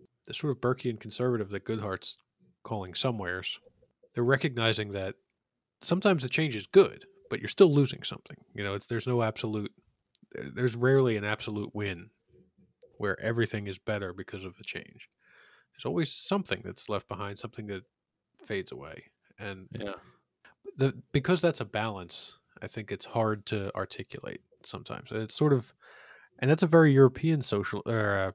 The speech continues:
Speaker 1: European conservatism attitude. It's like we saw with, uh, Oakeshott back in season two talked about this, and it seemed very not American, 'cause even American conservatives are kind of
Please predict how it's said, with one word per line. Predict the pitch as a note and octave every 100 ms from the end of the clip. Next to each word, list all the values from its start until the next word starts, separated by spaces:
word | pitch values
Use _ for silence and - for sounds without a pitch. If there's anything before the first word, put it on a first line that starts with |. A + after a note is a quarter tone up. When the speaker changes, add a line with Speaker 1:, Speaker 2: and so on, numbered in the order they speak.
| -
Speaker 1:
European | B2 B2+ B2
conservatism | G#2+ - B2 A2 - G2+ F#2+ F2+ - _ _ _ _ _ _ _ _ - -
attitude. | G2+ G2+ - F#2 F#2+
It's | F#2+
like | G#2+
we | G#2
saw | G2 G#2+
with, | G2+ G2 G#2
uh, | G2
Oakeshott | - G#2+ A2+ - F#2+ -
back | G2 -
in | F#2+ - _
season | - G#2 G2 G2 F2+ - _
two | - A#2+ G2 - -
talked | - -
about | - F#2+
this, | - -
and | -
it |
seemed | - A2 G2+
very | A2 A#2+ G#2+ F#2 _ _ - - - - - _ -
not | G#2+ A2
American, | G2 F#2+ F#2+ - -
'cause | B2+
even | G#3+ F3
American | B2+ C3 - G2
conservatives | G#2 - G#2+ F#2+ F#2+
are | F#2
kind | - G#2
of | F#2+